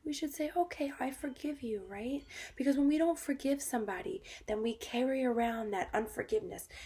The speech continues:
and it weighs on our shoulders and it's, ooh, heavy, right? Unforgiveness feels heavy and it feels dim,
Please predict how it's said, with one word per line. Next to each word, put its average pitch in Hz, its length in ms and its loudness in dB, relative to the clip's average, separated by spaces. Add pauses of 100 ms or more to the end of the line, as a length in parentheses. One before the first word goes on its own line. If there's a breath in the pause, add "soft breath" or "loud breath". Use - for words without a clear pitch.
(120 loud breath)
and - 140 -4
it - 200 -4
weighs 247 360 8
on 202 120 2
our 196 140 4
shoulders 202 640 4
and 196 80 -6
it's, - 260 -12
ooh, 226 280 0 (540 loud breath)
heavy, - 680 0 (400 soft breath)
right? 220 400 0 (260 loud breath)
Unforgiveness 240 680 0
feels - 300 0
heavy 247 640 -2 (220 loud breath)
and - 140 -6
it - 140 -12
feels 175 300 -8 (140)
dim, 208 500 2